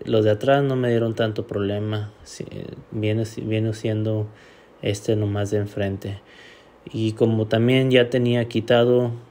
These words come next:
los, ah, liners o lo que va ahí que guarda contra el so-, el soquete, como pueden ver aquí está bien cochino, que las baterías, eh, quedan por arriba y a veces sueltan ácido. Lo lavé a presión y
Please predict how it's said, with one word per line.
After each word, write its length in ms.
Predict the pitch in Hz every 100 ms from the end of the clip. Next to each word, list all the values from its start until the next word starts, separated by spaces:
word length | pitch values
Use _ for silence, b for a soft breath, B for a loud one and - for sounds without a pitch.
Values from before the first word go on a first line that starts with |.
| - -
los, 560 | - 110 104 104 101 -
ah, 220 | 110 104
liners 640 | 104 110 123 123 123 120
o 80 | 117
lo 160 | 107 104
que 220 | - 104
va 140 | 107
ahí 180 | 110 110
que 140 | 107 110
guarda 320 | 110 110 113
contra 280 | 107 104 101
el 60 |
so-, 240 | 101 104 101 -
el 140 | - 104
soquete, 540 | 107 98 131 127 131 - B B B B -
como 220 | - 104 101
pueden 300 | 117 113 110
ver 200 | 113 113
aquí 180 | 107
está 160 | 107 117
bien 180 | 110 107
cochino, 640 | 104 - 127 123 123 120 120 - - - - - -
que 100 | 107
las 220 | 104 101
baterías, 720 | 104 101 107 110 113 107 107 - - - -
eh, 180 | 107 104
quedan 280 | 107 107 107
por 180 | 104
arriba 540 | 101 98 117 120 120 110
y 80 | 104
a 40 |
veces 220 | 101 110
sueltan 380 | - 104 101 110
ácido. 440 | 117 117 117 113 110 B B B B
Lo 440 | - 110 107 104 107
lavé 320 | 107 104 110
a 120 | 107
presión 580 | - - - 147 175 175 B B B B B -
y 800 | 117 104 104 104 104 104 104 101